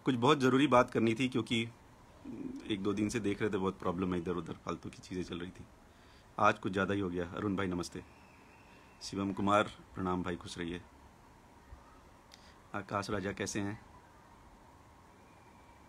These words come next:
डीजे बिट्टू मैं अच्छा हूँ, आप कैसे हैं? <clears throat> अच्छा, हम लोग बात करेंगे आज, मैंने जैसे मैं थोड़ी देर पहले ही भी लिखा था, ये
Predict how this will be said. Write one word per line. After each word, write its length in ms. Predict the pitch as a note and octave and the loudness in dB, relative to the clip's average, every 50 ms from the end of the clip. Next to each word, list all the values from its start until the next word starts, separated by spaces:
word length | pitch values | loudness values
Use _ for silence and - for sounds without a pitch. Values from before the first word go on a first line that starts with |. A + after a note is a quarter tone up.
| - - - - - - - - - - - - - - - - - - | -20 -20 -20 -20 -20 -20 -20 -20 -20 -20 -20 -20 -20 -20 -20 -16 -10 -8
डीजे 280 | G#2+ G2 G#2+ G2 G#2+ A#2 | -4 -4 -2 -2 -2 -2
बिट्टू 380 | G#2 G2+ G2 - - A2+ A2 G#2+ A2 - | -2 -4 -4 -2 -2 -2 -2 -4 -6 -6
मैं 140 | - A2 G#2 | -6 -6 -6
अच्छा 220 | G#2 - - G#2+ | -6 -6 -4 -2
हूँ, 100 | G#2+ G2 | -2 -2
आप 120 | G2 G2 - | -2 -2 -4
कैसे 240 | A2 G2 - - | -6 -6 -6 -6
हैं? 180 | G2 G2 A2 A2+ - - - - - - - - - - - - - - - - - - - - - - - - - - C6+ - C6+ - - - - - - - - - - - - - - - - - - - | -6 -6 -8 -10 -14 -20 -20 -20 -20 -20 -20 -20 -20 -20 -20 -20 -20 -20 -20 -20 -20 -20 -20 -20 -20 -20 -20 -20 -20 -20 -20 -20 -20 -20 -20 -20 -20 -20 -20 -20 -20 -20 -20 -20 -20 -20 -20 -20 -20 -20 4 8
<clears throat> 420 | - C4+ C#4 C#4 B3 G#3 D#3+ C3 - - - - - - | 12 12 12 12 12 12 12 8 4 -2 -12 -18 4 4
अच्छा, 300 | C#3 C3+ - - C#3 A#2 A2 - - - - - - - - | 4 6 8 8 8 8 8 4 -4 -16 -20 -20 -20 -14 -4
हम 180 | A#2+ C3+ C#3 D3+ | 2 4 6 8
लोग 140 | E3+ F3 C3+ | 6 10 12
बात 200 | C#3 D3 D3 - | 12 12 12 10
करेंगे 260 | - D#3+ E3 E3+ D#3+ | 6 6 8 10 10
आज, 260 | C#3 C#3+ C#3+ - - - - - B2 | 10 8 8 4 -4 -10 -2 2 2
मैंने 120 | A#2 B2 | 4 4
जैसे 140 | B2+ C3 D3+ | 4 4 2
मैं 100 | C#3 C3+ - | 2 4 4
थोड़ी 100 | C3+ C3 | 4 4
देर 100 | C#3 C3+ | 4 6
पहले 200 | - A#2+ A#2 B2+ | 6 6 6 8
ही 60 | C#3 | 6
भी 60 | C3+ | 6
लिखा 220 | B2+ B2 B2 - C#3 | 6 6 6 4 6
था, 260 | C#3+ C3+ D#3+ F#3 - - - - - - - - - - - - - - - - - - - - - - - - - - - - - - - - - - | 6 6 6 6 0 -8 -20 -20 -20 -20 -20 -20 -20 -20 -20 -20 -20 -20 -20 -20 -20 -20 -20 -20 -20 -20 -20 -20 -20 -20 -20 -20 -20 -20 -20 -20 -8 0
ये 380 | A2+ A2+ A#2 A#2 A#2 A2+ A#2 | 2 4 4 6 4 4 2